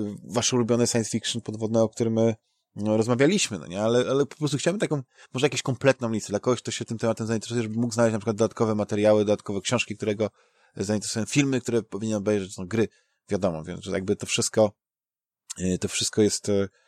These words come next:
y, no, ja bardzo chętnie poczytam właśnie, co, co jeszcze w, w tym podwodnym science fiction interesującego jest. Y, być może mo-, właśnie możemy, Bernardzie, zajawić, że na przykład następny odcinek, jak nagrałem Fantastycznej Fantasmagierii, to będzie na przykład o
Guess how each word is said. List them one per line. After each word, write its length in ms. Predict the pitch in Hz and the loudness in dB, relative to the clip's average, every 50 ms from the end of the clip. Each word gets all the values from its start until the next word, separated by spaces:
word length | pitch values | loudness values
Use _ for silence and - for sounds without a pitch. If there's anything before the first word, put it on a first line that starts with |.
| _ _ _ | _ _ _
y, 320 | - 92 92 92 90 87 87 - _ _ _ | -4 -2 0 0 0 -2 -4 -8 _ _ _
no, 140 | - 104 - _ - | -4 -4 -4 _ -4
ja 160 | - 113 117 | -2 0 4
bardzo 260 | 110 - 123 107 107 | 4 4 4 4 0
chętnie 240 | 110 113 95 107 104 | -6 -6 -6 -6 -6
poczytam 380 | - - - - 113 - 104 98 | -8 -8 -8 -8 -6 -4 -4 -6
właśnie, 220 | 98 92 - 104 | -6 -8 -8 -10
co, 240 | - - 110 104 101 - _ _ _ _ _ _ _ | -4 -2 -2 -2 -2 -4 _ _ _ _ _ _ _
co 140 | - - 113 | -2 2 4
jeszcze 320 | 107 101 - - - 101 | 4 4 2 0 0 -2
w, 180 | 92 - - - 107 104 95 | -2 -4 -4 -4 -2 -2 -4
w 60 | - | -4
tym 140 | - 98 92 | -8 -12 -10
podwodnym 340 | - 98 95 101 98 98 92 | -8 -6 -4 -4 -2 -2 -4
science 220 | - 98 90 - | -4 -6 -8 -8
fiction 260 | - 98 - - 95 92 | -8 -8 -8 -6 -6 -8
interesującego 600 | 90 - 98 92 - 101 95 90 - 101 98 95 | -6 -6 -6 -4 -2 -2 -2 -2 -2 0 2 4
jest. 320 | 90 92 101 - - - _ _ _ _ _ _ _ - | 6 6 4 2 0 -8 _ _ _ _ _ _ _ 4
Y, 240 | 95 101 101 95 - - _ _ _ - | 6 6 6 6 4 0 _ _ _ 2
być 140 | 135 120 | 2 4
może 240 | 139 147 131 139 139 | 4 2 2 2 2
mo-, 120 | 127 131 - | 2 2 0
właśnie 340 | - 107 120 127 113 - 139 120 | -2 -4 -6 -4 -2 -2 -2 0
możemy, 220 | 120 139 139 135 | 0 0 2 2
Bernardzie, 380 | 120 120 110 127 135 131 127 117 | 2 2 2 2 0 0 0 2
zajawić, 440 | 104 127 120 117 117 131 135 123 | 4 6 8 8 8 8 6 2
że 80 | - 120 | -2 -4
na 40 | 117 | -4
przykład 180 | - - 113 | -4 -4 -4
następny 480 | 107 110 104 - 139 127 - - 117 113 | -4 -4 -2 0 -2 -2 -2 -4 -4 -4
odcinek, 320 | 107 98 - - 123 120 101 | -4 -4 -4 -4 -4 -6 -6
jak 80 | 104 | -6
nagrałem 240 | 107 113 104 120 113 | -6 -4 -2 -2 -4
Fantastycznej 440 | - - - 107 - 113 - - 117 | -4 -6 -8 -6 -6 -6 -4 -4 -6
Fantasmagierii, 640 | - - 101 - 98 113 113 110 107 104 95 110 131 - - - - - - _ | -6 -6 -10 -6 -2 -2 0 2 4 4 4 4 2 0 -2 -8 -20 -20 -4 _
to 140 | - 139 143 | 4 4 6
będzie 280 | 120 135 135 120 127 | 6 6 4 4 2
na 80 | 120 113 | 2 0
przykład 220 | 104 - - 120 - | 0 -2 -6 -4 0
o 180 | - 120 117 | 2 2 2